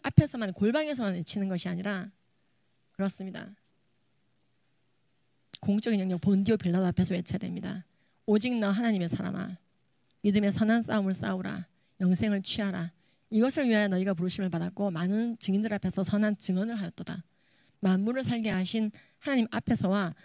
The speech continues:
본디오 빌라도를 향하여 선한 증언을 하신 그리스도 예수의 이름으로 내가 명하노니 예수께서 다시 오실 때까지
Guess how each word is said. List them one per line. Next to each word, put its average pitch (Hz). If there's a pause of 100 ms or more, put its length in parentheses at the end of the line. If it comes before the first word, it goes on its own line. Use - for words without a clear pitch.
(260)
본디오 233
빌라도를 311
향하여 208
선한 208
증언을 196
하신 214 (560)
그리스도 220
예수의 214
이름으로 254
내가 185
명하노니 175 (400)
예수께서 214
다시 208
오실 226
때까지 208